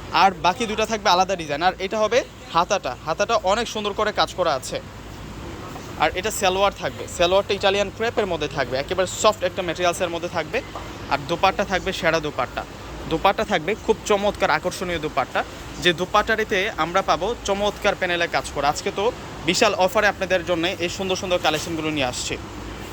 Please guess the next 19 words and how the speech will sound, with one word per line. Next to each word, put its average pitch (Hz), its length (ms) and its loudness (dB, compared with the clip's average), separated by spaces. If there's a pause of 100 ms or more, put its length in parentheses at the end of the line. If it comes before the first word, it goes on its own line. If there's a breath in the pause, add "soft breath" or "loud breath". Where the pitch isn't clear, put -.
(160)
আজকে - 260 2
যে 220 140 6
অফারটা 214 360 2
আপনারা 208 260 2
পাবেন 185 340 2 (500)
কল্পনা 208 380 4
করতে 196 260 -2
পারবেন 185 260 2
না, 170 60 2
অবিশ্বাস্য 220 520 2
দামের 196 280 4
মধ্যে 196 220 0
আপনারা 175 260 2
এই 180 60 0
সুন্দর 196 280 -2
সুন্দর 190 260 -2
ড্রেসগুলো 160 560 0
পেয়ে 185 140 4
যাবেন। 120 260 -2